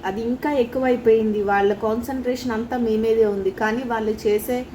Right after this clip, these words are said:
ఏవైతే పెయిన్‌ఫుల్ సిచ్యువేషన్స్ మీ లైఫ్లో క్రియేట్ చేశారో, వాటికైతే వాళ్ళు రిగ్రెట్ ఫీల్ అవుతున్నాము. ఇప్పుడు మిమ్మల్ని మేము వచ్చినా, మిమ్-, మమ్మల్ని వీళ్ళు క్షమిస్తారా? ఇట్లాంటి ఆలోచనలన్నీ వాళ్ళ మనసులో ఉన్నాయి, గైస్.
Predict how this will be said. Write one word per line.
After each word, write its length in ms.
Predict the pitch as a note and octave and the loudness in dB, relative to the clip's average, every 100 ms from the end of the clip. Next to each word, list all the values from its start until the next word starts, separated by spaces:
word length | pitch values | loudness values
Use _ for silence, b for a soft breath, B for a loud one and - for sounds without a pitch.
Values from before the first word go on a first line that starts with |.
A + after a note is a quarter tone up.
| B B - | B B 4
ఏవైతే 440 | G#3+ A#3 B3 B3 | 6 6 2 -4
పెయిన్‌ఫుల్ 540 | B3+ A3+ A3 A#3 A#3 A#3+ | -4 -2 -2 -2 -4 -4
సిచ్యువేషన్స్ 680 | A#3 G#3 A3 A3+ A#3+ A#3 | -6 -4 0 0 0 -6
మీ 120 | G#3+ A3 | -2 -2
లైఫ్లో 360 | G3 G3+ A3 | -2 -2 -4
క్రియేట్ 400 | G#3+ G3+ G#3 G#3 | -2 -2 -2 -2
చేశారో, 280 | G#3 G#3+ A3 | -2 -2 -2
వాటికైతే 600 | A3 G3+ G3 G3+ G3 A#3 | -2 -2 -4 -2 -2 -2
వాళ్ళు 300 | A3 G#3 G3 | -2 -2 -4
రిగ్రెట్ 340 | F#3+ G#3 A3+ | -6 -4 -6
ఫీల్ 240 | - G#3+ G3+ | -4 -2 0
అవుతున్నాము. 920 | G3 G3 G3 G3 F#3+ F#3+ G3 - - - - | 0 -2 -2 -2 -2 -4 -8 -12 -18 -14 -8
ఇప్పుడు 300 | A3 C4+ C4 | -6 -2 -2
మిమ్మల్ని 440 | B3 A#3+ A#3 A3+ | 0 0 0 0
మేము 280 | A3+ A3+ A3 | 0 -2 -2
వచ్చినా, 400 | G3 - A#3+ B3 | -4 -4 -2 -2
మిమ్-, 260 | B3 A3 G#3 | 0 -2 0
మమ్మల్ని 360 | A3 G#3+ A3 | 0 0 0
వీళ్ళు 220 | A#3 A3 | 0 0
క్షమిస్తారా? 840 | A3 - G#3+ G#3 A#3 B3 A3 G#3+ G3+ | -2 -4 -2 -2 -2 0 2 2 0
ఇట్లాంటి 600 | A#3 - C4 B3+ C4 B3+ | -2 -6 -6 -4 -4 -2
ఆలోచనలన్నీ 760 | G#3 A3 G#3+ A3+ G#3 G3 A#3 | 0 0 -2 -2 -2 0 -2
వాళ్ళ 260 | A3+ G#3 F#3+ | 0 -2 -2
మనసులో 440 | F#3 G3 A#3+ A3 | -4 -4 -2 0
ఉన్నాయి, 320 | G3 G3 G3 | 0 -2 -2
గైస్. 200 | F3+ E3 | -2 -4